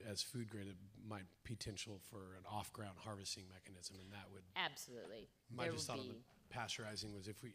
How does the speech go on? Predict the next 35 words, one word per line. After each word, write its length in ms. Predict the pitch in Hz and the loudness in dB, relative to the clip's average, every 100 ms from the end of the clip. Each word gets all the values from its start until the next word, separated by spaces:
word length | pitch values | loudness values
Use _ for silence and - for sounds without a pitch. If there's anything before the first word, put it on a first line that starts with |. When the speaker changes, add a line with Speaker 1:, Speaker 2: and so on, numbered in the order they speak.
| 113 | -2
Speaker 1:
every 220 | 113 113 | 0 0
domestic 500 | 107 110 110 - 110 | 0 0 4 2 2
pound 300 | - 113 104 101 | -2 -2 -2 0
we 80 | 98 | 4
sell 320 | - 110 101 | 4 2 0
has 180 | 104 95 | 0 0
to 40 | |
be 100 | 95 90 | -4 -6
pasteurized, 540 | 120 110 - 95 95 98 | -2 0 -2 -6 -4 0
I 40 | |
Speaker 2:
Right. 160 | 95 104 | 2 2
Speaker 1:
imagine 520 | 117 123 107 104 101 - - - - | 4 4 2 -2 -6 -8 -18 -18 -8
hulls 260 | 135 107 101 | -2 0 -2
would 100 | 104 | -4
probably 240 | 113 101 101 | -4 -4 -6
have 100 | 95 | -8
to 80 | |
fall 300 | 92 113 101 101 | -8 -4 -4 -4
under 140 | 101 | -6
that, 260 | 92 87 - | -8 -8 -8
so 120 | 107 | -8
we 60 | 98 | -8
would 100 | 95 | -10
have 100 | 92 | -10
to 80 | 92 | -12
find 200 | 90 95 92 | -12 -12 -10
either 160 | 92 90 | -12 -12
a 120 | 92 - - - | -14 -18 -20 -2
steam 340 | 208 160 101 101 | 0 0 0 -4
or 80 | 92 | -6
a 40 | |
P 180 | - 107 | -8 -8
P 300 | - 98 98 | -8 -10 -10
O 920 | 95 95 95 92 92 98 98 - 117 | -10 -12 -12 -14 -14 -16 -20 -20 -12
way, 100 | 104 | -10